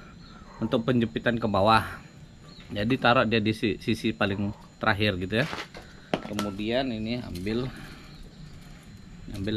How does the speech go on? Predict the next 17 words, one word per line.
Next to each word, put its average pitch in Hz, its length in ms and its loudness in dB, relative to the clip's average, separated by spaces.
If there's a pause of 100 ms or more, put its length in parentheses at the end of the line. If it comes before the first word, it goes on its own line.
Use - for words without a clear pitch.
lagi 98 160 -2
di 95 120 -6
sini, 101 260 -2 (380)
udah 101 160 -4
ambil 104 240 -2 (720)
ini 95 140 -2 (100)
ya. 143 40 0 (1080)
Ambil 101 280 -4
ini 90 160 0
lagi, 101 480 -2
masukin. 98 520 -2 (1600)
Gimana 101 280 -6
ya? 123 120 -2 (840)
Saya 107 320 0
ganti 107 320 0
posisi - 400 2
kamera. 95 640 0